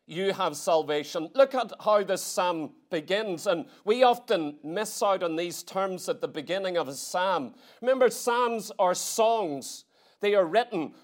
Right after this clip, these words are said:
most of the psalms are written either by King David or Moses.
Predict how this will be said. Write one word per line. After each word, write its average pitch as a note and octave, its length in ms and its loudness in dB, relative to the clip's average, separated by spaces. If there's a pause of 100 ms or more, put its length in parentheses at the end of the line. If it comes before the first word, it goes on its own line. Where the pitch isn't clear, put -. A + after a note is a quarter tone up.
most G3+ 500 4
of G#3 120 0
the G3 120 2
psalms G3 480 0
are F3 80 4
written F#3 400 0
either G3 300 2
by F3 220 4
King G#3+ 380 -6
David F3+ 460 0 (240)
or E3 140 2
Moses. F3 880 2